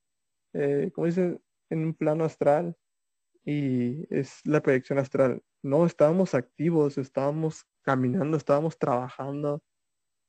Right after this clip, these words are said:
Y, y fu-, no sé, fue muy raro. Y quis-, yo quisiera saber su, eh, su opinión sobre esto. Su opinión sobre qué, qué podría haber sido.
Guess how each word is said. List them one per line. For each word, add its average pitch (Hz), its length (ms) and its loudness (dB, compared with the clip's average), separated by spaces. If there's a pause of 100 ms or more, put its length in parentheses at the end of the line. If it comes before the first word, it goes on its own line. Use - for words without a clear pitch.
(220)
Y, 123 680 0 (720)
y 151 160 0
fu-, - 200 -12
no 160 180 0
sé, 175 240 4
fue 165 280 0
muy 190 220 2
raro. 147 480 2 (420)
Y 156 100 -8
quis-, - 260 -6
yo 175 280 0
quisiera 208 320 4
saber 175 300 0
su, - 380 -2 (120)
eh, 165 200 4
su - 160 -4
opinión 147 480 -6
sobre 127 340 0
esto. - 400 -8 (520)
Su 151 100 -4
opinión 143 480 -2
sobre 127 520 0 (840)
qué, 160 360 2
qué 170 140 0
podría 165 340 2
haber 160 180 6
sido. 135 380 -4